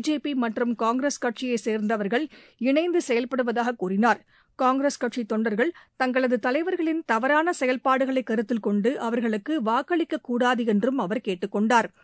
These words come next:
தில்லி முதலமைச்சரும் ஆம் ஆத்மி கட்சி வேட்பாளருமான திருமதி ஆதிஷி அம்ரித்புரியில் தேர்தல் பிரச்சாரம் மேற்கொள்கையில், தங்களது கட்சி ஆட்சியின் போது இலவச மின்சாரம் மற்றும் பள்ளிகள் மற்றும் மருத்துவமனைகளில்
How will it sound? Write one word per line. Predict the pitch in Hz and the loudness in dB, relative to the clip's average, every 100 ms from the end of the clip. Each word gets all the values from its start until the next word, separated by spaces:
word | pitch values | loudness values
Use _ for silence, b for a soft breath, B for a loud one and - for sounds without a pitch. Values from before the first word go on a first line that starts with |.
| b b | b b
தில்லி | 240 262 320 370 320 | -2 0 0 0 0
முதலமைச்சரும் | 269 269 247 - 233 320 b b b | 0 0 -2 0 2 0 b b b
ஆம் | 240 311 339 | 4 4 4
ஆத்மி | 359 349 | 2 0
கட்சி | 330 285 302 | -2 -2 -2
வேட்பாளருமான | 233 233 240 254 254 247 226 220 262 | 0 0 0 0 0 2 2 2 0
திருமதி | 262 233 220 240 | 0 -2 -2 -2
ஆதிஷி | 208 226 233 - 330 B B B | 0 0 -2 0 -2 B B B
அம்ரித்புரியில் | 262 302 392 - 311 285 339 | 4 4 2 0 0 2 0
தேர்தல் | 277 285 311 339 | 2 0 2 0
பிரச்சாரம் | 269 - 262 254 214 | -2 -2 0 2 2
மேற்கொள்கையில், | 233 202 240 208 240 370 B B - | 2 0 0 2 0 0 B B -2
தங்களது | 277 277 269 254 | 2 2 2 0
கட்சி | 269 - 392 | -2 0 0
ஆட்சியின் | 311 254 269 311 302 | 2 0 0 -2 0
போது | 247 247 320 | 4 4 4
இலவச | 247 302 320 - | 2 2 2 0
மின்சாரம் | 294 254 254 294 285 | 2 2 2 2 2
மற்றும் | 269 233 240 269 | 2 0 0 -2
பள்ளிகள் | 269 240 269 311 320 | 0 -2 0 -2 0
மற்றும் | 277 - 262 208 | 0 -2 0 0
மருத்துவமனைகளில் | 233 262 277 240 220 220 240 | 0 -2 0 2 2 2 2